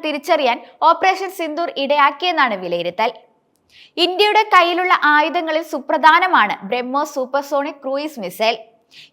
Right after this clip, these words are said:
ഇന്ത്യയുടെ ഡിഫൻസ് റിസർച്ച് and ഡെവലപ്മെന്റ് ഓർഗനൈസേഷന്റെ റഷ്യൻ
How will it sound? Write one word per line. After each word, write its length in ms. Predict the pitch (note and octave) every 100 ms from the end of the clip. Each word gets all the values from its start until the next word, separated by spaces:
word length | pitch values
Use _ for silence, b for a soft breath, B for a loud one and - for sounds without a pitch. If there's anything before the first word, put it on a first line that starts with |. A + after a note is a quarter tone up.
| A3
ഇന്ത്യയുടെ 340 | A#3 C4+ C#4+ B3+
ഡിഫൻസ് 380 | C4+ D4 D#4 C#4
റിസർച്ച് 400 | C#4+ D4+ D4 F#4 C#4
and 160 | G3+ G#3 B B A#3
ഡെവലപ്മെന്റ് 500 | D4 D4+ F4 F#4 F#4
ഓർഗനൈസേഷന്റെ 960 | C#4 C#4+ D4+ D#4 D#4+ E4+ D#4+ D4+ A3+ D#3+ - _ b b b -
റഷ്യൻ 340 | F4 - G#4+